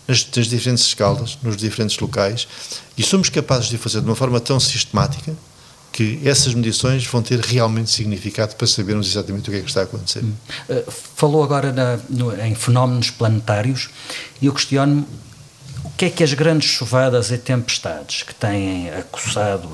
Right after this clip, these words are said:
Speaker 2: a costa leste dos Estados Unidos, o que é que os gigantescos fogos da Califórnia,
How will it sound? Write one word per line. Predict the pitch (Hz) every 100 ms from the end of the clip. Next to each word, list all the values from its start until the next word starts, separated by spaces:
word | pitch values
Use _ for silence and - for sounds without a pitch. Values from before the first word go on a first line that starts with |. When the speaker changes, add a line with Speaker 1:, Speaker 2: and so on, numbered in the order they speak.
| 78
Speaker 2:
a | 73
costa | - - 104
leste | 98 92 -
dos | 95
Estados | - - 92 -
Unidos, | 90 82 80 - - - - - - - -
o |
que | -
é |
que | 120
os | 131
gigantescos | 113 123 123 110 131 117 -
fogos | - 123 123 110
da | 101
Califórnia, | 107 110 110 - 101 90 87 85